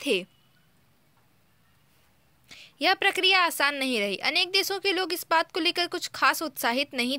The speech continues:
थे कि जो ताकत उनके देश की सरकार को हासिल थी, वह अब यूरोपीय संघ को दे दी जाए। There are also reservations about including some new countries within the E U।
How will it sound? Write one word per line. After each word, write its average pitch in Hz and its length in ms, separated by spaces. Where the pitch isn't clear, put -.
थे 359 160
कि 349 220
जो 392 260
ताकत 302 360
उनके 381 240
देश 302 220
की 349 120
सरकार 285 380
को 359 120
हासिल 285 380
थी, 262 240
वह 359 160
अब 330 240
यूरोपीय 302 480
संघ 233 280
को 285 100
दे 269 200
दी 233 160
जाए। 190 280
There 415 360
are 370 160
also 392 240
reservations 320 720
about 277 220
including 302 640
some 285 120
new 320 160
countries 269 380
within 254 320
the 277 80
E 240 240
U। 185 140